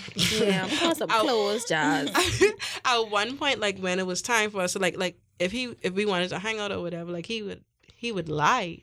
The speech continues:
Speaker 2: Like, say he hanging out with, like, one of his guy friends or whatever, and it's just like, I got to the point, I say, "Wait, if you have to lie to your gal, but where you going? I ain't interested." And, like, we literally, like, stopped talking for months.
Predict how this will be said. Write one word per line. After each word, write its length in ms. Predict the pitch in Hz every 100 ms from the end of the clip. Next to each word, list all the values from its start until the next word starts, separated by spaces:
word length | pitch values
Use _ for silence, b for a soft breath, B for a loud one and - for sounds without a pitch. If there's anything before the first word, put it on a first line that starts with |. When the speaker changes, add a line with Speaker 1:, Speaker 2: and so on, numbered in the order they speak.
| -
Speaker 2:
Like, 220 | 175 180
say 180 | - 196
he 140 | 214 214
hanging 300 | 214 185 170
out 160 | 160
with, 140 | - -
like, 180 | 170 160
one 140 | 165
of 60 | 185
his 140 | 196
guy 220 | 196 170
friends 320 | 170 202 190
or 40 | 180
whatever, 240 | 175 180
and 80 | 196
it's 100 | 202
just 160 | 208 -
like, 160 | 185 175 B B B B
I 100 | 480 539
got 140 | 403
to 60 | 381
the 40 |
point, 140 | 349 330
I 40 |
say, 160 | 330 247
"Wait, 280 | 202 160 - b b
if 120 | 190
you 60 | 254
have 80 | 427
to 80 | 269
lie 160 | 175 170
to 40 |
your 80 | 185
gal, 240 | 180 156
but 100 | 160
where 100 | 156
you 120 | 151 156
going? 280 | 151 170 339 _ _ _ _ _ _ _ _ -
I 180 | 175 180
ain't 80 |
interested." 540 | 160 117 151 - 147 - _
And, 160 | 180 175
like, 180 | 156 147
we 180 | 160 170
literally, 480 | 156 147 160 165 165
like, 320 | 160 175 -
stopped 300 | - 156 -
talking 280 | 156 - 160
for 120 | 170
months. 520 | 170 - - -